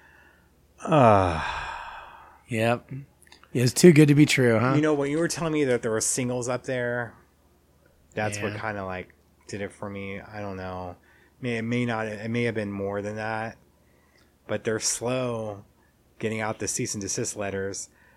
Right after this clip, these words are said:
Speaker 1: I never had to deal with one, fortunately. I did have to deal with, uh, Trevor Guy and myself bumping heads, who was, uh, Donna Grantis' husband of Third Eye Girl.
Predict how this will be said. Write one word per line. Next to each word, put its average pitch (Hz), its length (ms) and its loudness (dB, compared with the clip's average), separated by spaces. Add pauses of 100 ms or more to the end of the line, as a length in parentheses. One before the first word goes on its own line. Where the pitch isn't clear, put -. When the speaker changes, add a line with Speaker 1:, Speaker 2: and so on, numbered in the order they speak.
(160)
Speaker 1:
I 127 140 -2
never 190 320 4
had 147 320 -2
to 127 80 -2
deal 123 240 -2
with 117 200 -2
one, 98 280 -8
fortunately. 107 480 -4
I 98 40 -2
did 120 220 -4
have 120 260 -4
to 123 80 -10
deal 110 400 -6
with, 101 280 -8
uh, 95 380 -8 (1000)
Trevor 143 340 2
Guy 120 260 2
and 120 120 -2
myself 113 580 -4
bumping 110 300 -4
heads, 104 720 -8 (120)
who - 120 -10
was, 104 140 -8
uh, 104 100 -2
Donna 104 320 -4
Grantis' 98 600 -6
husband 98 440 -8
of 92 100 -12
Third 98 220 -6
Eye 95 140 -6
Girl. 92 360 -8